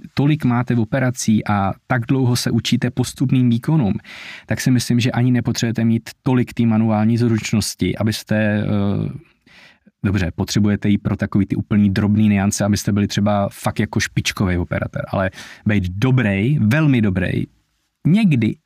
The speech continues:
i teda špičkovej operatér, ale zase musíte, eh, až třeba se k tomu dopracujete po nějaký době, eh, tak můžete být úplně podle mě levý, protože se k tomu vyoperujete.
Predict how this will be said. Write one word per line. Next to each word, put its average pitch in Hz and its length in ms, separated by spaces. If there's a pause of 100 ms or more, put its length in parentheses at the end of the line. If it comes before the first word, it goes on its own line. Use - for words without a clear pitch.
i 131 100
teda 135 400
špičkovej 101 920 (540)
operatér, 101 580
ale 113 200
zase 120 260
musíte, 120 380
eh, 113 380
až - 400
třeba 113 260
se 104 140
k - 40
tomu 110 160
dopracujete 104 460
po 101 80
nějaký 95 220
době, 110 160 (1000)
eh, 104 320
tak 110 140 (200)
můžete 117 300
být 123 200
úplně 127 320
podle 120 220
mě 131 140
levý, 101 360
protože 113 360
se - 160
k - 80
tomu 135 260
vyoperujete. 127 880